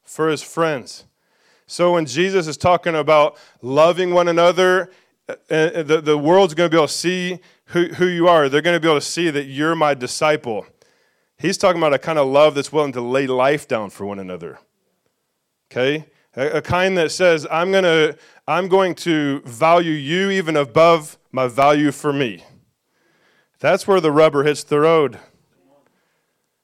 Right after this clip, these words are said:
<laughs> That's, that's where, where the, the cap gets put on this thing,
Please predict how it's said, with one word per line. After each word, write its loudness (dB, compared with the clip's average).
<laughs> -20
That's, 0
that's 0
where, 2
where -2
the, -2
the -8
cap -2
gets -6
put -6
on -2
this -12
thing, -12